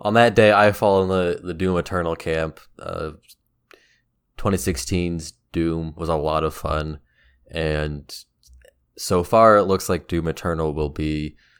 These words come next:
just more of the same, maybe turning it up to eleven a little bit. They did a, a story trailer that, it's not like the story is gonna be anything groundbreaking.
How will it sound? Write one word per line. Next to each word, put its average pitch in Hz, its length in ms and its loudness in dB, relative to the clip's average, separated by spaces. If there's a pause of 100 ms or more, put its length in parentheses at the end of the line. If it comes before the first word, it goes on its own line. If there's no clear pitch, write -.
(360)
just - 260 -8
more 78 220 0
of 76 80 -2
the 76 60 -4
same, 76 560 -6 (420)
maybe 82 200 -6
turning 80 360 -4
it 78 80 -2
up - 160 -6
to 85 80 -4
eleven 76 380 -4
a 73 60 -6
little 76 260 -4
bit. 76 340 -4 (720)
They 82 120 -4
did 90 180 2
a, 87 260 4
a 85 60 -4
story 90 400 2
trailer 80 680 -2 (760)
that, 78 400 -2 (1000)
it's 123 160 0
not 131 80 8
like 131 160 8
the 117 80 0
story 104 380 6
is 92 100 2
gonna 92 240 2
be 87 160 2
anything 85 320 -2
groundbreaking. 76 920 -2